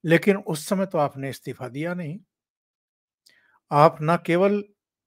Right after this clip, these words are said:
ईडी की कस्टडी में रहे, एक अप्रैल को जब न्यायिक हिरासत में भेज दिए गए तिहाड़, तो उसके बाद भी इस्तीफा नहीं दिया। इस्तीफा दे सकते थे, नहीं दिया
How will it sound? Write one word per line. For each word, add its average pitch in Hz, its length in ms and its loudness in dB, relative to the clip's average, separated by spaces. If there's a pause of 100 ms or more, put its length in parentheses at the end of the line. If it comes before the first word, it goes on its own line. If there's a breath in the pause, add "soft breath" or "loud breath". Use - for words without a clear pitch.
(200)
ईडी 170 280 4
की 220 180 -2
कस्टडी 175 540 0
में 226 160 0
रहे, 156 320 -2 (1600)
एक 208 300 8
अप्रैल 190 340 2
को 190 200 0
जब 175 200 0
न्यायिक 165 420 -2
हिरासत 170 400 -2
में 175 120 -10
भेज 139 260 -4
दिए 151 220 -6
गए 139 200 -6
तिहाड़, 139 480 -2 (1120)
तो 143 100 -4
उसके 175 200 -2
बाद 254 200 -2
भी 269 140 -6
इस्तीफा 175 400 -8
नहीं 123 220 -12
दिया। 120 300 -18 (2750)
इस्तीफा 175 480 -2
दे 156 420 4
सकते 180 400 -6
थे, 170 280 -6
नहीं 139 440 -2
दिया 220 420 2